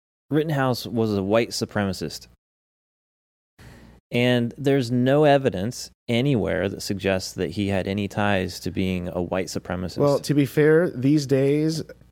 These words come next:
Speaker 2: you could be black and be considered a white supremacist. So why not uphold that? That card was coming regardless.
Speaker 1: Mm-hmm.
Speaker 2: So I'm not even gonna talk against it. So it's just, it's just a weak,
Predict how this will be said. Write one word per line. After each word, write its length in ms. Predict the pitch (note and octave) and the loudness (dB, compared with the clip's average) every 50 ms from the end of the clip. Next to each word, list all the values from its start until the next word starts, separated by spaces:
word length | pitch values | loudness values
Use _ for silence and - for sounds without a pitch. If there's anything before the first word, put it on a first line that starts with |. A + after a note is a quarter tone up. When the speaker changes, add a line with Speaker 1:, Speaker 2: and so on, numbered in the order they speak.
| _ - | _ -6
Speaker 2:
you 180 | - C#3 C#3+ | -4 -4 -2
could 120 | - C#3+ B2 | -2 0 0
be 120 | B2 A2+ | 2 0
black 540 | F#2 D#2+ F#2+ G2+ G#2 G#2 A2 A#2 C3+ - - | 2 0 0 0 0 0 -2 -4 -6 -8 -8
and 220 | - - G#2+ G#2 | -4 -2 -2 -2
be 100 | G#2 G#2+ | -2 -2
considered 480 | G2+ - G2+ F#2+ - - G#2+ G#2 G#2 F#2+ | -2 -4 -4 -4 -4 -2 -2 0 0 0
a 40 | G2 | 0
white 260 | F#2 G2+ G2+ G2 - | 0 0 0 0 -2
supremacist. 680 | - - G2 - - G#2+ G2+ F#2 E2+ - - D2+ B1+ - | -6 -12 -12 -4 -2 -2 0 0 -2 -4 -6 -8 -8 -8
So 720 | - - - A2 G2 F#2+ F#2 F#2 F#2 F#2 F2+ F2 F2 - - _ | -6 -2 2 4 4 4 4 4 4 4 2 0 -2 -6 -10 _
why 240 | - A2 A2+ A2 A2+ | -4 0 0 2 2
not 200 | A2+ A2 A2 A2 | 2 2 2 2
uphold 320 | G#2+ - - A#2+ A2+ A2 | 0 0 -2 -2 0 0
that? 140 | A2+ - A2 | -2 0 0
That 160 | C#3 C#3+ C#3 | 0 -2 0
card 220 | - C#3+ D3 D3 | 2 2 2 2
was 120 | C#3 B2 - | 2 0 -2
coming 280 | - - G#2 G2 G2 G2 | -2 -4 -2 -2 0 -2
regardless. 640 | F2+ D#2+ D2 D2+ D2 D2+ C#2 C2+ C#2+ C#2 - - - | -2 -4 -4 -6 -6 -6 -8 -8 -8 -8 -10 -12 -10
Speaker 1:
Mm-hmm. 320 | - A2+ G#2 G2+ G#2+ G#2+ | -8 -6 -6 -4 -4 -2
Speaker 2:
So 100 | G#2+ A#2 | -2 0
I'm 80 | D3 D#3+ | 2 2
not 60 | D#3 | 2
even 100 | C#3+ C3 | 4 4
gonna 180 | A#2 F#2+ E2+ | 2 2 0
talk 300 | - - D#2 D2 D2 - | -2 -4 -10 -12 -10 -10
against 400 | - D2 D2 D#2 D#2 C#2+ - - | -10 -8 -6 -6 -6 -6 -8 -8
it. 120 | D#2+ D2+ - - - _ _ _ _ _ _ _ | -8 -8 -8 -10 -18 _ _ _ _ _ _ _
So 180 | - - - F#2 | -10 -8 -6 -6
it's 300 | - G#2 A2+ G2 - - | -4 -4 -6 -6 -4 -2
just, 260 | C3+ A#2 - - - - | -2 -2 -2 -4 -8 -8
it's 100 | - - | -6 -4
just 160 | B2+ A2+ - | -4 -4 -2
a 40 | F#2+ | -2
weak, 340 | F#2 G2 G2 F#2+ - - | 0 0 0 -2 -4 -8